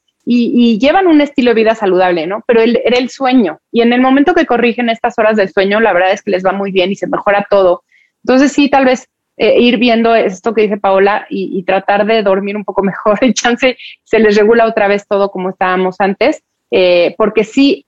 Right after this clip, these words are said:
eh, el no dormir, más el estrés que estamos viviendo, la incertidumbre, son muchísimas emociones, más no dormir. Entonces, el, el cuerpo realmente se va, va a tronar, ¿no? Y, y no solo se trata, como decíamos, de comer y hacer actividad física. Creo que el sueño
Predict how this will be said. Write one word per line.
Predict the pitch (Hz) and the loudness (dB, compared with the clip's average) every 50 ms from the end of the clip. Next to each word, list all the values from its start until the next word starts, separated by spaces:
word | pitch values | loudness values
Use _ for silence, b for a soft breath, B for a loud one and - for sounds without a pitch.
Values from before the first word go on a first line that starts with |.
| - - | -2 -2
eh, | 247 - - | -2 0 0
el | - 226 233 247 | 0 2 2 2
no | 269 277 | 2 2
dormir, | 269 285 277 262 240 214 185 180 _ _ | 2 2 0 0 0 0 -2 -4 _ _
más | - 220 233 226 220 247 | -6 -4 -4 -2 -2 -2
el | 233 226 | -2 -2
estrés | 220 - 240 247 - | -2 -2 -4 -6 -6
que | - 220 | -6 -10
estamos | - 233 226 220 208 196 | -8 -4 -4 -4 -2 0
viviendo, | 196 190 196 180 185 185 185 | 0 2 2 2 2 2 2
la | 185 185 | 2 2
incertidumbre, | 196 190 - 202 202 - 214 214 220 220 220 214 208 196 196 190 _ _ _ _ _ _ | 0 0 -2 -4 -2 0 2 2 2 4 2 2 2 0 0 -4 _ _ _ _ _ _
son | - 311 311 311 | -2 0 2 4
muchísimas | 320 339 330 - 330 294 311 320 285 262 233 - - | 4 2 2 0 0 0 2 2 2 2 0 -2 -4
emociones, | 208 202 208 - 233 220 220 233 233 - _ _ _ - | -4 -4 -2 -2 0 0 0 -2 -4 -6 _ _ _ -2
más | 220 233 233 247 220 | 0 0 2 2 2
no | 240 220 220 | 2 2 2
dormir. | 220 202 208 208 202 190 - - | 2 0 2 0 0 0 -2 -4
Entonces, | 208 202 247 233 262 277 - | -4 -2 -2 0 -2 0 0
el, | 277 247 214 - _ - | 0 -2 -2 -4 _ -4
el | 214 214 - | -4 -4 -2
cuerpo | - 277 302 349 349 - 254 214 202 196 - - _ _ _ _ _ _ - | 0 0 0 0 0 0 0 0 0 0 -2 -4 _ _ _ _ _ _ -6
realmente | 190 214 220 208 220 220 202 202 202 208 | -4 -2 0 2 2 0 0 0 -2 -4
se | 202 - 190 170 - - _ - | -2 0 -2 -2 -2 -2 _ -6
va, | - 196 190 - - 180 185 | -4 -4 -4 -2 -4 -2 -4
va | 202 | -4
a | 196 | -2
tronar, | - 190 170 165 160 123 - - | -2 -2 -2 -2 -2 -6 -6 -6
¿no? | 165 - 180 190 | -6 -4 -4 -2
Y, | 220 220 196 180 B B B B B B | 0 0 0 0 B B B B B B
y | - 226 | 0 2
no | 240 247 | 2 2
solo | 247 - 269 269 247 240 | 2 0 0 0 0 0
se | 233 - 208 | 0 -2 -2
trata, | - 196 202 202 202 | -2 -2 -2 -2 -2
como | 196 190 185 | 0 0 0
decíamos, | 180 180 190 185 185 180 | 0 0 0 0 2 2
de | 185 180 180 | 0 0 0
comer | 190 185 185 185 190 | 0 0 2 2 2
y | 185 | 2
hacer | 180 180 196 180 | 0 0 0 -2
actividad | 180 - - 180 175 175 175 | -2 -2 -2 0 0 0 0
física. | - - - - - 202 202 | 0 0 -2 -2 -2 -4 -6
Creo | - 202 202 - | -4 -4 -4 -2
que | 208 | -2
el | 208 202 | -2 -2
sueño | - - 196 190 190 185 190 196 | -2 -2 0 0 2 0 0 -2